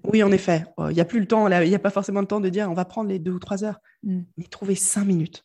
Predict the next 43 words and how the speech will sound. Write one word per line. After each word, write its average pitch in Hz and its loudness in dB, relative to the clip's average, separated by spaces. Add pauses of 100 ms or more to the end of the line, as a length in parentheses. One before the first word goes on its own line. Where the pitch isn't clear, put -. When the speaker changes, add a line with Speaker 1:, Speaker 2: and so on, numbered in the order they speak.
Speaker 2:
Mhm. 180 -6
Speaker 1:
L'enfant 170 -2
vient 170 -2
de 190 -2
s'endormir, 175 0
on 170 -8
sait 190 -6
qu'on 175 -4
a 170 -10 (320)
un 165 -6
créneau 175 -2
de 175 0
une 190 2
heure 175 4
ou 175 2
deux 170 2
Speaker 2:
Mhm. - -
Speaker 1:
heures. 190 0 (580)
On 165 -2
va 165 2
faire 160 -2
la 156 0
sieste, 160 -2
bien 160 0
sûr, 160 -6
dormir, 156 0
se - -6
reposer, 160 -2 (180)
Speaker 2:
Mhm. 190 -4 (160)
Speaker 1:
c'est 165 -10
fondamental, 156 -6
manger, 165 -4
euh, 165 -6
se - -16
doucher, 175 -6
mais 196 0 (600)
prendre 170 -2
même 156 -4
cinq - 0
minutes 175 2
avec 170 -4
son - -10
conjoint, 151 -4